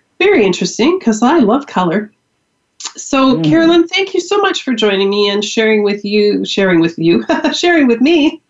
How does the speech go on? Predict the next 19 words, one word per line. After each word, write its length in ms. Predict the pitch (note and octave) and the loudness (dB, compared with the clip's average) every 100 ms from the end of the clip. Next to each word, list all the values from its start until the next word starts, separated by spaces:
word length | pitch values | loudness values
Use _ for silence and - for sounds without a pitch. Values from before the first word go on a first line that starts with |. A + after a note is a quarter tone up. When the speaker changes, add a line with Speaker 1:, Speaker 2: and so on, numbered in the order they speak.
| _ - G#3+ | _ -14 -4
Speaker 1:
and 200 | B3 G4+ B4 | -2 0 0
our 100 | F4+ | 2
listeners 500 | C4 A3 - A3+ A#3 | 2 0 0 -2 -2
some 180 | - A3 | -2 -6
tools 400 | G#3+ B3 A3 A3+ | 0 2 2 0
for 320 | - G#3+ G#3 | -2 0 0
<laughs> 80 | G3+ | -2
performance 580 | A#3 A3+ - G#3 G#3+ - | -4 -4 -6 -6 -6 -6
anxiety. 580 | G3 F#3+ F3+ E3+ F3+ F3+ | -6 -4 -4 -4 -4 -2
As 160 | F#3+ - | -2 -2
you 100 | G#3 | -4
can 180 | G#3 F#3 | -4 -6
tell, 260 | E3 E3+ | -2 0
I 140 | F3 F3 F3 - - A3 | 2 0 -2 -4 -2 0
bumble 280 | B3+ B3 A#3+ | 2 4 4
my 140 | G#3+ | 4
words 260 | G#3 G#3 G#3 | 4 2 0
quite 240 | - G#3+ | -2 0
often. 340 | G3 G#3 A3+ | 0 0 -2